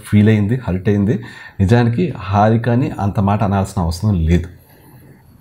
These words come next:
ఏదో మనసులో పెట్టుకున్నాడు, చెప్పాడు, కానీ exactly ఇదే బిహేవియర్ నచ్చకే ఆడియన్స్ ఇతనికి ఓట్స్ వేయలేదు.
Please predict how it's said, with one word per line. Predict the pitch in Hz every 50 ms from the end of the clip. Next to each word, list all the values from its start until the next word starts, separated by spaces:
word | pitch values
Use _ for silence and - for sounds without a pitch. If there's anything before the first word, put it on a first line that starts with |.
| - - _ - _ - _ - _ _ _ _ _ _ _ _ _ _ _ _ -
ఏదో | 85 85 110 120 117
మనసులో | 98 101 95 98 - 131 117
పెట్టుకున్నాడు, | 113 98 - - 131 120 113 110 120 - - - _ _ _ _ _ _ _ _ _ _ _ - - - -
చెప్పాడు, | 107 120 131 113 107 117 170 - - - _ _ _ _ _ _ _ -
కానీ | 123 135 165 175 175 - - - - - - - - - - _ - 101
exactly | 98 110 117 139 160 156 143 147 170 180 175 156 123 - -
ఇదే | 135 113 107 151 170 180 180 180
బిహేవియర్ | 147 120 120 139 - - 127 139 143 139 131 139 139 131 131 - - - _ - -
నచ్చకే | 95 90 87 - - 104 90 - 117 156 196 120 - - _ _ _ 98
ఆడియన్స్ | 101 104 113 110 110 113 113 110 104 - - 151 208 233 - - - - _ - -
ఇతనికి | 98 - - 110 107 101 - 147 202 220 131 - - _ _ _ - - - - - - _ -
ఓట్స్ | 107 104 110 117 117 117 98
వేయలేదు. | 85 82 85 80 78 69 -